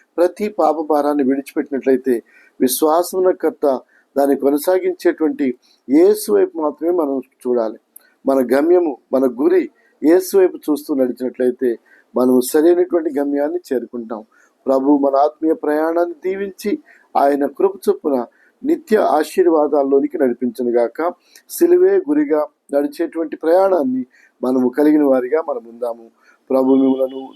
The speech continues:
దీవించునుగాక. ఆమేన్, ఆమేన్.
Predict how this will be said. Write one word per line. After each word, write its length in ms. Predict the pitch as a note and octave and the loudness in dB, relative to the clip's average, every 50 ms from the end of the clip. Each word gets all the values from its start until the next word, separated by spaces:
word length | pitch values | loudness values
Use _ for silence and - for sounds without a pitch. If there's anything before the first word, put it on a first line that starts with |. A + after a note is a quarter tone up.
| B2 B2+ | -2 2
దీవించునుగాక. 960 | D3 D3 D3 D#3 D#3+ D3+ - F3+ D#3+ B2 G2+ G#2+ G2+ F#2+ - - - G2 G#2 _ _ _ _ _ _ _ _ _ _ - A2 | 2 4 4 2 2 0 -2 -4 -4 -2 -2 -4 -6 -8 -10 -16 -20 -20 -20 _ _ _ _ _ _ _ _ _ _ -2 -2
ఆమేన్, 400 | A2+ A2+ A2 A2 A2 G#2+ G2+ F#2+ F#2+ _ _ _ _ _ _ - | 0 0 0 -2 -4 -4 -6 -10 -14 _ _ _ _ _ _ -8
ఆమేన్. 360 | G#2+ G#2 G2 G2 G2 G2 F#2+ | -6 -6 -6 -8 -10 -10 -12